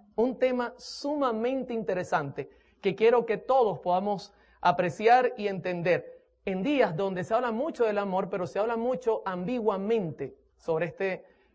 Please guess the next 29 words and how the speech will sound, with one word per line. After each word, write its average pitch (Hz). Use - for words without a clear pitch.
eh, 165
esta 165
palabra 185
tan 175
importante. 156
Ahora, 175
al 185
hablar 277
de 240
música, 180
tenemos 226
que 220
comprender 190
que 190
el 175
amor 185
es 202
un 247
principio 220
que 185
rige 208
todas 233
las 185
leyes 190
de 139
Dios. -
No 196
debemos 226
olvidar 175